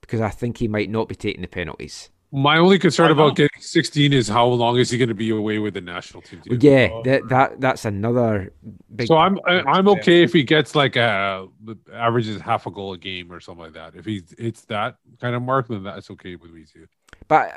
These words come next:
Speaker 1: uh, we all feel he's gonna be double digits, and for what, for what you're paying, for what he's done at the national team level, that's what you need. If he can be fifteen plus, if he can get those sixteen or even more, the more goals Cava gets, the more likely the Whitecaps are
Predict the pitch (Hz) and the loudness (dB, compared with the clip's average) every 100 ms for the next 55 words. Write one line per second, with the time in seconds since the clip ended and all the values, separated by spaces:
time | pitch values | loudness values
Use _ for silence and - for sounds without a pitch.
0 | 143 165 156 151 156 170 143 151 135 120 | -10 -10 -10 -2 2 2 0 -2 -2 -4
1 | 120 107 117 101 101 127 120 110 104 - | -6 -6 -8 -6 -6 -6 -6 -6 -6 -8
2 | - 117 123 - 127 - _ _ _ _ | -12 -8 -6 -2 -2 -4 _ _ _ _
3 | - 120 113 - 117 - 147 185 196 - | -12 -8 -6 -6 -6 -2 0 -2 -6 -16
4 | _ - 113 127 120 117 110 - 131 143 | _ -6 -6 -2 -2 -2 -6 -2 -2 -2
5 | 120 117 127 131 139 147 135 139 127 139 | -4 -4 -4 -4 -8 -6 -2 -2 -2 -2
6 | 127 95 - 90 107 110 131 92 - _ | -2 -4 -6 -8 -6 -2 -2 -2 -10 _
7 | _ _ 131 - 240 254 175 113 165 196 | _ _ -8 -4 -4 -4 -6 -4 -4 -4
8 | - 131 - 107 95 - 92 76 - 107 | -6 -6 -6 -10 -12 -8 -8 -8 -12 -12
9 | 147 143 117 131 123 127 110 - - - | -8 -6 -4 -4 -2 -4 -4 -8 -10 -6
10 | 127 117 104 - 127 113 107 110 143 113 | -4 -4 -4 -6 -8 -6 -6 -2 0 0
11 | 92 - _ _ _ _ _ _ _ - | -4 -8 _ _ _ _ _ _ _ -2
12 | 131 151 214 156 170 165 - 147 131 110 | 2 2 2 2 0 -2 -4 -2 -2 -2
13 | 123 127 98 - - - 110 113 127 139 | -4 -2 -4 -6 -16 -12 -6 -2 2 2
14 | 131 110 123 131 - 117 104 120 117 - | 2 0 -2 -4 -6 -8 -6 -6 -8 -8
15 | 113 110 - 104 95 95 90 | -10 -10 -8 -4 -2 -2 -4